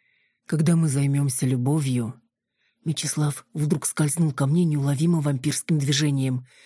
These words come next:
Я едва не уткнулась носом в его грудь. Волной накатил запах мёда и цветов. Вампир мягко взял меня за руки и подтянул ещё ближе, почти вплотную к себе,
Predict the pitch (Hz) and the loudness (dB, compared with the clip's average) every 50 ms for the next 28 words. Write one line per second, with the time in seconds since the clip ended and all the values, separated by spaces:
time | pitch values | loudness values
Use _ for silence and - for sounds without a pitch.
0 | - - - - _ _ 202 202 175 208 208 175 180 226 220 196 190 180 - - | -20 -20 -20 -20 _ _ 0 0 2 2 0 0 2 2 2 2 2 0 -2 0
1 | - 185 202 226 214 190 - - 160 151 143 - - 170 165 151 147 151 147 151 | 0 2 2 2 2 0 -2 -2 -2 -2 -2 0 0 0 0 2 0 0 0 0
2 | 165 160 143 160 143 143 - - - _ _ _ _ _ _ _ - - 135 139 | 0 0 0 0 -2 -2 -4 -8 -12 _ _ _ _ _ _ _ -8 -4 -2 -2
3 | 127 131 139 151 151 143 135 127 - 143 143 - 147 139 127 139 143 123 131 131 | 0 0 0 0 0 0 -2 -2 -2 -4 -2 -2 -2 -2 0 -2 -2 -2 -2 -4
4 | - - 147 156 160 143 143 139 - 147 - - - 156 151 - 151 139 127 - | -2 -2 0 0 0 0 -2 -4 -4 -6 -8 -4 -2 -2 0 0 -2 -2 -2 -6
5 | - _ _ _ _ _ _ _ _ _ _ _ _ _ - 160 160 170 165 - | -14 _ _ _ _ _ _ _ _ _ _ _ _ _ -2 0 0 0 0 2
6 | 185 190 165 - - _ _ _ - 180 185 196 180 151 - - - 139 143 151 | 0 0 0 -2 -8 _ _ _ -2 0 2 2 2 0 -2 -4 -4 -4 0 0
7 | 165 147 139 139 139 139 139 139 131 165 185 196 175 131 - - 127 123 - - | 0 0 2 0 0 0 0 0 2 2 2 2 0 -2 -2 -4 -4 -4 -4 -10
8 | _ _ _ _ _ _ _ - 156 - - 175 - - - - 170 160 170 196 | _ _ _ _ _ _ _ -4 -4 -2 -2 -4 -4 -4 -2 0 0 2 2 2
9 | 196 196 - - - 151 156 147 - - 196 180 170 175 160 160 147 131 135 120 | 0 -2 -4 -8 -4 -2 -2 -2 0 0 0 2 2 2 0 0 0 -2 -4 -6
10 | - - _ _ _ _ _ _ - 151 135 - - - - 185 - - _ - | -8 -10 _ _ _ _ _ _ -4 -2 -2 -2 -2 0 -2 -4 -4 -6 _ -20
11 | - - - - 170 175 175 - 196 185 165 143 123 127 - - 160 147 139 143 | -20 -6 -2 0 0 0 0 0 0 2 2 0 -2 -4 -4 -4 -2 -2 0 -2
12 | 131 120 | -2 -4